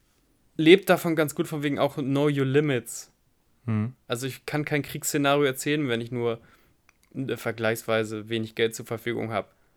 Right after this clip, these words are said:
Speaker 1: Aber ich kann immer wunderbar erzählen, Leute, die sich in Slow-Mo mit Stöckern auf dem, im, im Strand prügeln.
Speaker 2: Ja. Erkenntnis eins: es gibt keine Schusswaffen.
Speaker 1: Ja,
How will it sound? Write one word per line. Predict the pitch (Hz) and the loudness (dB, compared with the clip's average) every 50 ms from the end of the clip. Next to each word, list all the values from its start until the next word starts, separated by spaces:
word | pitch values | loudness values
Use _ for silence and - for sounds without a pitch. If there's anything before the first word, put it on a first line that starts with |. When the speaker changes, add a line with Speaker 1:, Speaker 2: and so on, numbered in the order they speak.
| _ - | _ -4
Speaker 1:
Aber | 113 113 | -2 -2
ich | 117 - | -2 -2
kann | - - 123 - - | -4 -6 -6 -4 0
immer | 170 196 220 208 175 | 2 4 4 4 4
wunderbar | 165 175 175 170 147 151 156 151 | 4 2 2 2 2 4 2 2
erzählen, | 147 143 - - 151 143 139 | 2 0 0 -2 -2 0 0
Leute, | 131 131 131 131 143 | 0 0 0 0 -2
die | 135 131 | -4 -4
sich | 127 127 127 131 | -4 -4 -4 -4
in | 131 127 | -6 -6
Slow-Mo | - - 139 131 135 135 135 | -4 -2 -2 0 0 0 -2
mit | 131 127 - | -2 -4 -6
Stöckern | - - 135 127 - 131 127 120 | -2 0 0 0 0 0 -2 -2
auf | 123 - | -2 -2
dem, | 135 127 104 92 - - | -4 -6 -6 -8 -10 -12
im, | 107 - - | -12 -10 -8
im | 113 123 117 | -8 -8 -8
Strand | - - - 123 117 117 | -10 -8 -6 -4 -4 -4
prügeln. | - - - 120 110 110 110 90 - - _ _ _ _ _ _ _ _ _ _ _ _ _ _ _ _ _ _ _ _ | -6 -8 -8 -6 -4 -4 -4 -6 -6 -10 _ _ _ _ _ _ _ _ _ _ _ _ _ _ _ _ _ _ _ _
Speaker 2:
Ja. | 135 123 117 113 107 107 104 107 - _ _ _ _ _ _ _ _ _ | -6 -4 -2 0 0 0 -2 -4 -8 _ _ _ _ _ _ _ _ _
Erkenntnis | - 127 131 143 139 131 - 139 131 - - | -4 0 2 2 2 2 2 0 0 0 2
eins: | 120 123 135 165 - | 2 2 2 2 0
es | - 139 - - | -4 -8 -10 -10
gibt | - - | -12 -8
keine | - - 131 123 120 | -2 0 2 2 2
Schusswaffen. | - - 135 127 - - 151 160 160 - 208 240 277 - - - - - 160 | 2 0 -2 -2 2 2 2 2 4 4 2 2 2 0 -6 -14 -6 2 8
Speaker 1:
Ja, | 180 185 185 - | 10 12 12 12